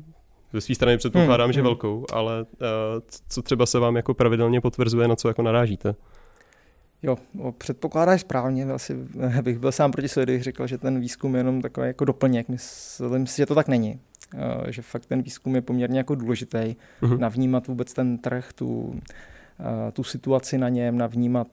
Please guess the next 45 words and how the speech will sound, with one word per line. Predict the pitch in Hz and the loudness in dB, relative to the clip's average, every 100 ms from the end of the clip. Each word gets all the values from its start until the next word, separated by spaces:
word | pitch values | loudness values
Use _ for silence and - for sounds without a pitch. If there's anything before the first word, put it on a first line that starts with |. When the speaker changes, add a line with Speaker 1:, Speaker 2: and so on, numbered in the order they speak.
| - | -4
Speaker 2:
eh, | 120 117 117 117 - - - - | -2 0 -2 -2 -4 -4 -6 -10
třeba | - 123 | -6 -4
u | 123 | -2
nás | 123 127 | -2 -2
teďka | 120 - 123 | -4 -4 -6
v | - _ | -6 _
případě | - 123 120 120 | -12 -4 -2 0
banky, | 117 110 110 131 | -2 -2 -2 -4
tak, | 123 - | -4 -6
eh, | 123 113 113 | -4 -2 -2
je | 113 | -2
skvělý, | - 120 117 117 | -4 -4 -4 -2
že | 120 | -2
máme | 117 120 | -2 -2
k | 120 | -4
dispozici | 120 - 120 117 123 | -6 -6 -8 -4 -2
nějaký | 113 - | -4 -6
jako | - | -4
data, | 117 110 123 | -4 0 -2
jak | 113 | 0
nám | 127 120 | -2 -4
fungují | - 123 120 | -4 -2 -2
ty | 131 | -4
současný, | - 123 - 123 - 120 120 - - - | -8 -10 -8 -8 -2 -4 -4 -18 -20 -14
eh, | - 117 117 | -6 -4 -4
kanály, | 135 127 120 117 113 - | 0 2 4 4 0 -6
tak, | 117 - | -12 -6
eh, | 123 120 | -4 2
Speaker 1:
Mhm. | 120 123 123 - 123 | 2 2 -2 -10 -12
Speaker 2:
v | - | -14
tomhle | - 123 120 | -4 -2 0
ideálním | 120 123 123 | -2 -4 -4
případě | 120 127 123 | -8 -4 -4
bychom | 117 113 120 | -4 -6 -8
se | 135 | -4
měli | 123 117 | -2 -4
podívat, | - 120 117 117 - | -4 -6 -4 -6 -8
co | 123 | -8
funguje, | - 123 120 | -4 -2 0
nefunguje, | 123 - 123 123 | -2 -2 -2 -2
co | - | -4
ty | - | -6
lidi | 120 117 | -4 -4
používají, | - 123 113 123 120 | -4 -4 -2 -2 0
nepoužívají. | 120 123 117 113 117 113 | 0 -2 -4 -2 -2 -2